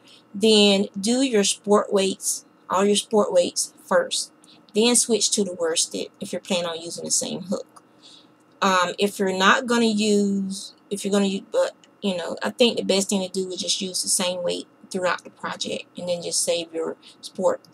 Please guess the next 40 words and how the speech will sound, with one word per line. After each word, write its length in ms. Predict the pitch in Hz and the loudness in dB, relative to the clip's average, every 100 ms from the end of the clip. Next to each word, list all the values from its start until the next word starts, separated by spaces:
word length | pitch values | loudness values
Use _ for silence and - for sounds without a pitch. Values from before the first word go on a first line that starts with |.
| - | -16
for 220 | - 175 | -8 -8
another 280 | 175 - - | -8 -10 -8
sport 420 | - 170 - - _ _ _ | -6 -4 -6 -6 _ _ _
stash 360 | - - - - | -8 -4 -2 -4
bushing 340 | - - - | -2 -2 -2
project. 440 | 202 175 - - - _ _ _ - - - _ - | -4 -8 -8 -10 -12 _ _ _ -20 -20 -20 _ -8
Um, 180 | 180 | -4
that 160 | 185 208 | 2 2
would 100 | 180 | 2
be 80 | 185 | -4
the 100 | - | -6
easiest 460 | 196 196 190 - - | -2 -2 -4 -6 -6
thing 200 | 185 185 | -6 -6
to 80 | |
do. 360 | 175 175 165 196 _ _ _ _ - - - | -6 -4 -4 -6 _ _ _ _ -14 -12 -8
And 100 | 190 | -2
so 120 | 214 | 0
that 180 | 208 - | 0 0
was 120 | 220 | -4
project 640 | - 202 185 196 202 - - _ _ | -6 -4 -4 0 0 0 -4 _ _
number 640 | 208 190 185 180 175 170 165 - - | -4 -4 0 0 0 -2 -6 -12 -6
three. 300 | 226 226 285 _ _ _ _ - | -2 0 -2 _ _ _ _ -8
That's 240 | 202 185 - | -4 -4 -4
finished. 320 | 190 202 208 | -2 -2 -2
I 40 | |
just 220 | 190 190 | 0 -2
gotta 160 | 208 190 | -2 -4
weave 220 | 190 190 | -4 0
in 100 | 196 | 2
the 260 | 202 208 196 | 2 4 2
ends 120 | 185 | 2
on 120 | 180 | -4
all 200 | 175 175 | -4 -6
of 80 | 180 | -6
these 260 | 185 185 190 | -10 -6 -6
and 120 | - | -6
they're 100 | - | -6
done. 460 | - 175 170 104 - _ _ _ _ _ - - - - _ _ _ _ _ _ _ _ - | -4 -4 -2 -4 -6 _ _ _ _ _ -18 -16 -16 -20 _ _ _ _ _ _ _ _ 0
And 380 | 220 202 196 202 | 4 4 4 2
so 640 | - 220 202 196 196 | 6 10 10 10 6